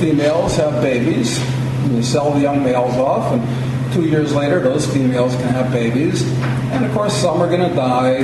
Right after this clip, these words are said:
and some are gonna get old, and this and that. But it just keeps compounding, and I think, uh, uh, cattle is the cheapest commodity out there right now. And it's true that if people think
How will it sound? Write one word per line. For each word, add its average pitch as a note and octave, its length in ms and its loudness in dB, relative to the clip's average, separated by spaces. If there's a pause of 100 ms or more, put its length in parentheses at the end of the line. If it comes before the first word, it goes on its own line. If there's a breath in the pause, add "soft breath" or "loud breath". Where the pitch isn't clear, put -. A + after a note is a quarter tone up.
(200)
and B2+ 160 0
some C3+ 180 -2
are C#3 80 0
gonna C3+ 180 0
get C3+ 160 0
old, A#2+ 320 0
and A#2+ 140 0
this B2 160 -2
and A#2 100 0
that. A#2+ 160 0 (800)
But - 140 -2
it - 80 -2
just - 240 -2
keeps A#2+ 260 -2
compounding, B2+ 680 0
and F3 200 0 (160)
I - 60 0
think, G3+ 260 -2 (120)
uh, D#3 320 0 (580 loud breath)
uh, C3+ 640 0
cattle A3 360 0 (420)
is - 120 -2
the D#3 100 -2
cheapest - 440 -2
commodity - 400 -2
out C4+ 200 -2
there A#2 140 0
right - 260 -2
now. G2 160 -2 (480)
And D#3 260 0 (460)
it's - 160 0
true - 280 2 (460)
that E3 180 0
if D#3+ 60 -4
people B3 280 0
think F#3 320 0